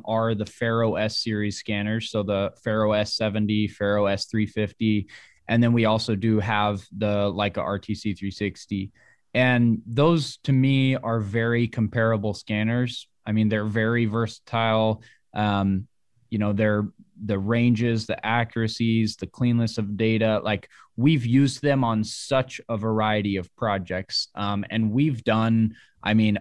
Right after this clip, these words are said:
up to several hundred thousand square feet. Um, you know, so I, I think it really comes down to w-, workflows and, and again, what you need to capture.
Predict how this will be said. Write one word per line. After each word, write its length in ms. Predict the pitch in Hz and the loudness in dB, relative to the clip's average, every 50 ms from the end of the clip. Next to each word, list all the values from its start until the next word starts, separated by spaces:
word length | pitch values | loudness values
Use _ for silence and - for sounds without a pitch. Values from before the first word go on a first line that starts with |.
| - | -2
up 280 | - 120 113 113 - - | -2 -2 -2 -4 -6 -18
to 520 | - - 127 117 113 110 110 107 107 110 - | -10 -4 -2 0 2 2 2 2 0 -2 -4
several 520 | - - - - 131 120 107 113 110 104 - | -8 -8 -2 0 0 0 0 0 -2 -2 -2
hundred 480 | - - 143 143 127 113 110 101 87 | -2 -2 0 0 0 0 0 -2 0
thousand 440 | - 110 104 104 101 - 107 104 98 | 0 0 0 0 0 0 -2 -2 -2
square 300 | - - - 107 101 92 | -4 -4 -4 -2 -2 -2
feet. 380 | - - - 113 104 90 - - _ _ - _ _ _ _ _ _ - | -6 -4 -2 -2 -2 -2 -4 -10 _ _ -20 _ _ _ _ _ _ -2
Um, 500 | 104 107 107 104 101 98 98 98 92 - _ - - _ _ _ _ _ _ - - _ _ _ _ - | 0 2 2 2 2 2 2 0 -2 -6 _ -20 -20 _ _ _ _ _ _ -20 -20 _ _ _ _ 0
you 60 | 127 | 2
know, 160 | 117 110 110 | 2 4 2
so 460 | 110 - - 131 117 113 110 - - _ _ _ _ _ _ _ | 2 2 2 2 4 2 0 -2 -6 _ _ _ _ _ _ _
I, 440 | - 117 123 135 131 131 131 131 123 - - | -2 2 4 4 4 4 4 2 0 0 -2
I 120 | 120 127 127 | -2 -2 -2
think 280 | - - 151 139 127 | -2 0 -2 0 0
it 140 | 139 - - | 0 -2 0
really 240 | 131 139 143 143 135 | 0 2 2 2 0
comes 340 | - 135 120 123 120 110 - | 0 0 0 0 0 -2 -2
down 380 | - 120 117 120 120 120 113 - | -2 0 2 2 2 0 -2 -2
to 100 | - 123 | -2 0
w-, 320 | 117 113 110 113 117 - _ 120 | 0 2 0 -2 -4 -6 _ -6
workflows 1040 | 110 110 131 135 127 127 - - - 131 123 123 120 117 117 117 117 110 110 110 | -2 0 2 0 0 -2 -6 -6 -2 2 4 4 4 4 4 2 0 0 0 -2
and, 280 | 104 104 104 104 104 - - | -2 0 0 -2 -4 -4 -4
and 160 | 107 107 104 | -4 -2 -2
again, 400 | 104 95 117 113 110 107 104 98 | -2 0 0 0 2 0 0 0
what 220 | 104 120 120 - - | 0 0 0 0 -2
you 140 | 113 120 117 | -2 0 2
need 220 | 117 120 117 107 | 4 2 2 2
to 80 | 110 113 | 0 -2
capture. 760 | 113 - 123 117 113 110 - - - 120 110 110 110 107 | -4 -2 -2 -2 -2 -2 -6 -8 -4 -2 0 0 0 -2